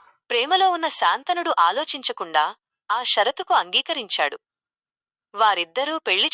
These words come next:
చేసుకుని సుఖంగా ఉన్నారు. గంగాదేవి చేసిన మర్మం.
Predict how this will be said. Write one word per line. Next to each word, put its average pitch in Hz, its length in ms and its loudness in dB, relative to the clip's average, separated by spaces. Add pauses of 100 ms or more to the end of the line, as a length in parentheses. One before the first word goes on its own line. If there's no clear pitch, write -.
చేసుకుని 294 380 -4
సుఖంగా 262 480 -2
ఉన్నారు. 160 380 -2 (420)
గంగాదేవి 240 680 2 (120)
చేసిన 294 300 0
మర్మం. 180 400 0